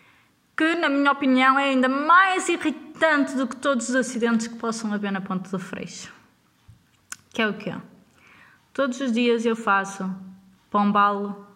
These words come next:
o centro de Leiria de carro, pela Nacional cento e nove. Quem é de Leiria vai conhecer esta estrada. E o que é que acontece? E, então, e vocês perguntam, "Mas vais pela Nacional porquê?"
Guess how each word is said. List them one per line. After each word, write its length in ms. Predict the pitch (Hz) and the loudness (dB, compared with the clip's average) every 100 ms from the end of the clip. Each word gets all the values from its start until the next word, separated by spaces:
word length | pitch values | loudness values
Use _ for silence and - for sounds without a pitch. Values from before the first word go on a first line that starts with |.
| _ 247 | _ -16
o 40 | |
centro 400 | - 214 208 214 | -6 -2 -2 -2
de 80 | 190 | -2
Leiria 360 | 196 196 196 | -2 -2 -2
de 80 | 196 | -4
carro, 440 | 196 180 185 - - - | -4 -2 -2 -4 -18 -4
pela 200 | 208 196 | -2 0
Nacional 440 | 196 196 208 196 | -2 -4 0 0
cento 240 | 190 196 208 | -2 -6 -4
e 40 | |
nove. 260 | 185 175 175 | -2 -4 -4
Quem 220 | 208 202 | -4 -2
é 40 | |
de 60 | 196 | -2
Leiria 320 | 196 190 185 | -2 0 -2
vai 160 | 180 175 | -4 -6
conhecer 420 | 185 175 - 180 | -6 -6 -8 -8
esta 240 | 170 - | -8 -10
estrada. 440 | 185 - - - _ _ _ _ _ - - - - - - - _ - | -12 -12 -14 -16 _ _ _ _ _ -20 -20 -20 -20 -20 -20 -20 _ -2
E 160 | 240 254 | 0 2
o 80 | |
que 80 | 254 | 0
é 60 | 247 | 0
que 100 | 226 | -2
acontece? 420 | - 175 170 - - - | -2 -4 -4 -10 -18 -16
E, 140 | 156 - - - | -16 -16 -12 -2
então, 340 | 277 269 359 | 2 2 2
e 60 | 330 | 2
vocês 300 | 311 302 330 | 2 2 0
perguntam, 500 | 320 185 175 170 185 | -2 0 -2 -2 -2
"Mas 140 | 254 | 0
vais 180 | 349 339 | 2 2
pela 240 | 349 330 330 | 2 0 0
Nacional 460 | 311 - 311 294 | 0 0 2 2
porquê?" 420 | 302 240 - 302 | 0 -6 -2 0